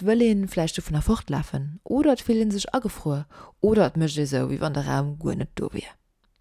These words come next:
An dem Raum sind zum Beispiel Deichterheit, Spannen oder Tieflöcher, je nachdem, für was den Angst tut. Und da geht es nach Rage. Roserei, Irrger,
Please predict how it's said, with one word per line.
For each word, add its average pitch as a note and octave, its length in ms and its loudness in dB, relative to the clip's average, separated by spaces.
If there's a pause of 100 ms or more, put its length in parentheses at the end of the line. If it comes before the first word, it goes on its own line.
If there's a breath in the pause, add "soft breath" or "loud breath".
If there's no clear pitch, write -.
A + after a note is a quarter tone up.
An B3+ 160 -6
dem C4+ 180 2
Raum G3+ 360 0
sind F3+ 200 -4
zum D#3+ 140 -6
Beispiel C3+ 420 -8
Deichterheit, D3+ 800 -4
Spannen F#3+ 540 -2
oder G#3+ 300 0
Tieflöcher, D#3 680 -4 (280 soft breath)
je - 140 -8
nachdem, D3+ 380 2 (500 loud breath)
für A3 320 0
was C#3+ 140 0
den D3+ 140 -4
Angst - 340 -12
tut. - 320 -14 (920)
Und G3 140 2
da A#3 80 2
geht C4+ 200 4
es B3 60 -6
nach B3 200 -4 (200)
Rage. - 560 -4 (680 loud breath)
Roserei, G#3 640 2 (180)
Irrger, E3+ 560 0